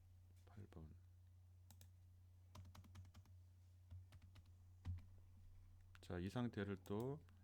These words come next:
십 분간, 아, 십 초, 일 초간 유지하면 되겠습니다.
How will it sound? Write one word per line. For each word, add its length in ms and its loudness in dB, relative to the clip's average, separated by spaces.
십 180 0
분간, 600 6
아, 100 0
십 260 6
초, 140 2
일 140 12
초간 380 10
유지하면 340 8
되겠습니다. 720 6